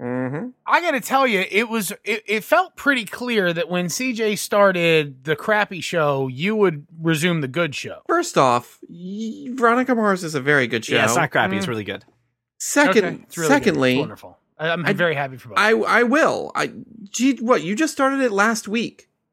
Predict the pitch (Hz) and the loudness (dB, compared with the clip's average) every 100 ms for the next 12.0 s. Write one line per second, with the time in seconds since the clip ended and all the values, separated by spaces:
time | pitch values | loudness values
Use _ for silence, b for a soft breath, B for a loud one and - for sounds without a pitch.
0 | _ _ _ _ 175 226 247 247 220 202 | _ _ _ _ -2 2 2 2 2 0
1 | 214 - _ _ _ _ _ _ - 208 | 0 -2 _ _ _ _ _ _ -2 2
2 | 254 240 233 233 196 165 143 135 123 131 | 4 4 2 2 2 2 2 0 -2 -2
3 | 113 135 151 170 160 202 202 226 302 247 | 2 2 4 2 2 2 2 2 2 0
4 | - 139 202 - - 202 202 202 180 160 | 0 0 0 -2 -2 0 0 0 -2 -2
5 | 139 - 90 _ _ _ 170 214 160 156 | -4 -8 -20 _ _ _ 2 4 4 0
6 | 220 - _ _ _ 156 254 - _ _ | -4 -4 _ _ _ -6 -6 -6 _ _
7 | _ _ - 202 202 202 262 247 220 190 | _ _ -2 0 0 0 0 0 0 0
8 | 202 165 202 180 151 151 139 156 147 185 | -4 -2 2 2 0 -4 -10 -14 -4 -2
9 | 190 156 170 - 208 170 160 - 175 143 | -2 -4 -6 0 0 2 -2 -2 -2 -4
10 | 104 95 - - 190 - - - - 466 | -6 -8 -8 -2 -2 -2 -10 -10 0 2
11 | 165 - 131 - 427 - 415 - - | 4 2 0 0 -2 0 -4 -2 -4